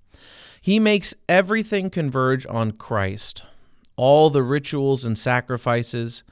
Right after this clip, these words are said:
figures and symbols of the first covenant. He announces him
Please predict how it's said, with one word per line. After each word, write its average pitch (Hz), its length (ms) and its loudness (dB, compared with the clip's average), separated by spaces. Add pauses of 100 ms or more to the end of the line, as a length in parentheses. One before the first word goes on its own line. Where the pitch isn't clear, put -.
(340)
figures 139 680 -2
and 107 200 -2
symbols 127 520 -2
of 101 140 -6
the 104 100 -4
first 127 360 -4
covenant. 101 460 -6 (800)
He 180 220 2
announces 170 760 2
him 156 680 -2